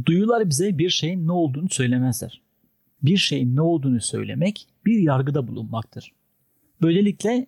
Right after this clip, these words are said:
fikir, yargı veya kavram aşamasına geçmiş oluyoruz. Bu onun adlandırılmasıyla prolepsis aşamasıdır. Prolepsis Epikuros'ta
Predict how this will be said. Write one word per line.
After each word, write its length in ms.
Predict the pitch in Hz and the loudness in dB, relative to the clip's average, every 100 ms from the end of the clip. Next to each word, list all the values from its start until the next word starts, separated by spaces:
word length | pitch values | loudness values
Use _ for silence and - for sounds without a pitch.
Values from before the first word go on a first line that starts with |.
| - | -6
fikir, 340 | - 277 220 | -2 -2 0
yargı 380 | 165 147 135 135 | 2 2 0 -2
veya 260 | 139 165 190 | -2 -2 -2
kavram 340 | - 160 170 | -2 0 0
aşamasına 460 | 135 131 127 127 107 | 0 0 -2 -4 -8
geçmiş 360 | 95 - - | -10 -12 -12
oluyoruz. 380 | - - - - - _ _ _ _ | -14 -18 -20 -20 -20 _ _ _ _
Bu 200 | 165 180 | 2 2
onun 140 | 185 180 | 2 2
adlandırılmasıyla 960 | 135 131 123 123 120 120 - 165 226 - _ | 2 0 0 -2 -2 -2 0 0 -2 -6 _
prolepsis 640 | 156 156 170 - - - - - | -2 0 0 -2 -4 -6 -10 -4
aşamasıdır. 720 | 127 110 - 110 - - - _ _ _ _ _ _ _ _ | -2 -2 -2 -6 -8 -14 -16 _ _ _ _ _ _ _ _
Prolepsis 760 | - 151 220 254 - 233 247 - _ | 2 2 2 0 -2 -4 -6 -14 _
Epikuros'ta 680 | 147 208 220 165 135 208 202 | 0 0 0 0 -2 -4 -6